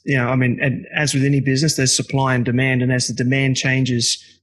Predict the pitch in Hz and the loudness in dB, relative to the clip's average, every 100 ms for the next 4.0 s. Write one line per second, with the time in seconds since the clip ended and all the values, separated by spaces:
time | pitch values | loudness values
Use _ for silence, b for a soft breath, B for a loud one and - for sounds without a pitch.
0 | - 127 - 131 104 - - 127 110 135 | -4 -4 -2 -2 -2 -2 -2 -2 -2 0
1 | 160 - 127 - 127 117 - - B B | 0 0 0 0 0 2 0 -4 B B
2 | B _ 143 139 147 139 139 - 143 160 | B _ -2 0 0 0 0 0 0 2
3 | 156 127 127 143 135 131 127 127 117 | 2 0 0 0 0 2 2 0 0